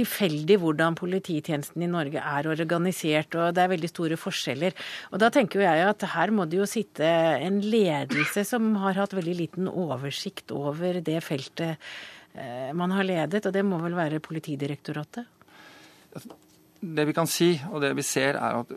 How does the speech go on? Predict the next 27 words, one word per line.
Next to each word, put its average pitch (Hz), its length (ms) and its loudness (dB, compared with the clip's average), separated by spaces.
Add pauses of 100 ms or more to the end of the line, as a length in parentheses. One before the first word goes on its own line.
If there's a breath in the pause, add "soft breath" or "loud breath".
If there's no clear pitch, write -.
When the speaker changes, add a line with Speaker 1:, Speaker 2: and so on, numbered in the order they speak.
(220)
Speaker 2:
og 151 100 4
vi 135 80 6
er 135 80 8
litt 131 160 2
overrasket 120 480 2
over, 123 240 6
er 117 540 -4
at, - 180 -8
eh, 127 160 -2
det 160 220 -6
har 123 100 0
vært 123 160 -4
lite 127 480 -4
sånn 120 240 -6
systematisk 117 960 -2
kunnskapsinnhenting 127 1200 -6
om 120 160 -2
hvordan 127 480 -4
godt - 240 -12
politiarbeid - 560 -8
kan 117 160 -6
fungere. - 460 -8 (600 loud breath)
Det 143 60 0
er 151 80 0
mange 127 180 4
dyktige 131 240 0
mennesker, 143 460 4